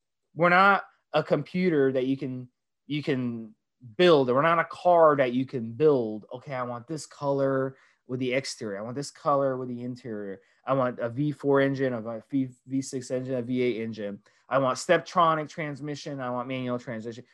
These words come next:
We're not a ro-, we're not robots. We're not cars. We're not computers that you can just do that with. So our bodies are much more complex than that. So focus more on types of calories,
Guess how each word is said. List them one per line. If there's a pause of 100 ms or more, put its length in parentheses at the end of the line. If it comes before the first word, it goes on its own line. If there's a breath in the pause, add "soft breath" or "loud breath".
(120)
We're
not
a
ro-,
we're
not
robots.
We're
not
cars. (180)
We're
not
computers
that
you
can
just (320)
do
that
with.
So (460)
our
bodies
are
much
more
complex
than
that. (400)
So
focus
more
on
types
of
calories,